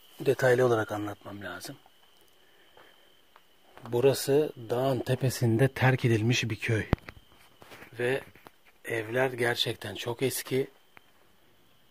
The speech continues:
Hani aşırı derecede eski evler. Öyle böyle değil yani.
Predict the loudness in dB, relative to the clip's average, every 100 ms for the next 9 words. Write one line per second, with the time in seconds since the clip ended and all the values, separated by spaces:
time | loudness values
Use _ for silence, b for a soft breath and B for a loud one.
0 | _ -2 2 0 -2 -6 -4 -2 2 2
1 | 4 4 2 -4 -6 -6 -8 -12 -14 _
2 | -14 -12 -4 -4 -4 -12 _ _ _ _
3 | _ _ _ _ _ -20 _ _ _ -20
4 | _ -20 -4 2 4 6 8 6 4 2
5 | 0 -2